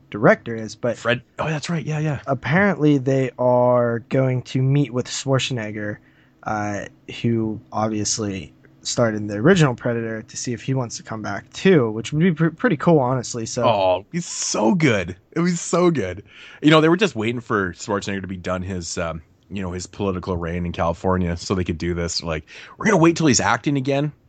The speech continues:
Speaker 2: and then we're gonna give him a call." <laughs>
Speaker 1: Yeah,
Speaker 2: You know,
Speaker 1: I mean,
Speaker 2: that's
Speaker 1: he
Speaker 2: exactly
Speaker 1: came back for, uh,
Speaker 2: Terminator.
Speaker 1: Terminator, so
Speaker 2: Yeah.
Speaker 1: I, I don't see why he wouldn't come back for
Speaker 2: Isn't
Speaker 1: Pred-
Speaker 2: there a scene in that film where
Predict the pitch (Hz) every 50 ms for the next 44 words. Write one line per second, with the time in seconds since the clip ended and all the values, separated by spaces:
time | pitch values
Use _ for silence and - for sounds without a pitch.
0 | _ _ _ _ - 98 110 107 104 101 87 80 82 - 127 117 101 82 - 87
1 | 78 69 - - - _ - - - - - - - _ 269 247 165 165 170 147
2 | 139 139 185 190 185 175 - - 202 214 202 185 175 170 165 156 - - - -
3 | 147 147 143 139 135 131 131 131 123 117 - _ _ _ _ _ _ _ _ -
4 | 123 123 117 117 113 - - 208 247 247 180 139 127 120 131 151 175 175 - -
5 | - 147 139 135 131 131 131 131 - - 71 76 - - 135 143 135 123 139 147
6 | 156 156 - - 147 135 139 135 131 127 123 135 123 120 117 - 135 127 120 120
7 | 123 - - - 120 110 - - - - - - 381 349 - - - - 131 131
8 | 147 147 143 135 120 107 - - 113 107 110 120 120 113 101 95 87